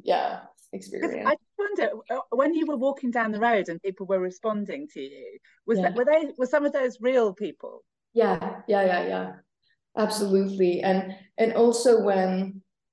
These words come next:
Speaker 1: there's this scene where I'm on the front of a newspaper,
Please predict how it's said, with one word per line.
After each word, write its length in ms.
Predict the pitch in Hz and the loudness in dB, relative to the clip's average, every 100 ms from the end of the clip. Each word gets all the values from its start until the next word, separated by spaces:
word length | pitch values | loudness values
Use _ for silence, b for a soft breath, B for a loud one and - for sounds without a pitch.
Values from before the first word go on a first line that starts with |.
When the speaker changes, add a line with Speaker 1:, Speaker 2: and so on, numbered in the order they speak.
| _ _ | _ _
Speaker 1:
there's 260 | 202 196 190 | 2 2 0
this 260 | 190 190 | -4 -4
scene 360 | - 220 208 208 | -2 0 0 0
where 280 | 185 180 180 | 0 0 -2
I'm 380 | 180 175 180 180 | -4 -6 -10 -8
on 180 | 180 185 | -8 -4
the 240 | 180 180 - | -4 -4 -8
front 400 | 180 175 170 - 185 | -8 -8 -10 -6 -4
of 160 | 170 | -2
a 200 | 175 175 | -2 -2
newspaper, 1000 | 170 170 170 - 160 - 175 170 - b | -4 -6 -8 -8 -8 -6 -4 -2 -4 b